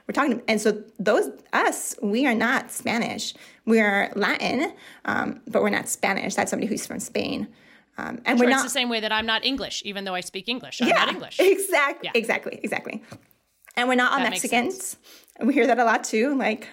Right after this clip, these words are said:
Speaker 1: "Oh, Mexicans." I'm like, "No, we're not all Mexicans." Um, there are twenty different Latin American countries. Um, so Nicaragua, Honduras, Puerto Rico, Colombia,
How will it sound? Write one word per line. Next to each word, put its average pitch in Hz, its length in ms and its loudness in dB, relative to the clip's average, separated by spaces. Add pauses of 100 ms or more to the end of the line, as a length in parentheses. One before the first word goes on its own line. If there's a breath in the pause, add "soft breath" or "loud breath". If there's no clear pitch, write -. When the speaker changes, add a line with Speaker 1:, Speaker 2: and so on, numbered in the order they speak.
(160)
Speaker 1:
"Oh, 226 240 6
Mexicans." 247 560 2
I'm 240 60 -4
like, 240 140 0
"No, 247 200 6
we're 254 100 6
not 233 180 2
all 262 100 4
Mexicans." 381 760 0 (300 loud breath)
Um, 214 320 4
there 240 100 4
are 240 120 4
twenty 240 720 0
different 214 420 0
Latin 208 300 -2
American 202 400 -2
countries. - 600 -6 (380 loud breath)
Um, - 460 -4
so 196 720 2 (580 soft breath)
Nicaragua, 214 800 0
Honduras, 214 880 4 (220 loud breath)
Puerto 190 260 0
Rico, 247 400 2
Colombia, 202 840 2